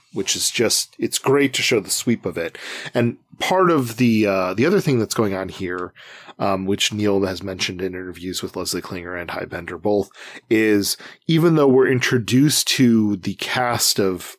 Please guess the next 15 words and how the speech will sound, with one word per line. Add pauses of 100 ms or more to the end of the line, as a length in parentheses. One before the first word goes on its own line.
you
know,
a
dozen
or
so, (520)
you
know,
folks
who
are
coming
to
per-,
um,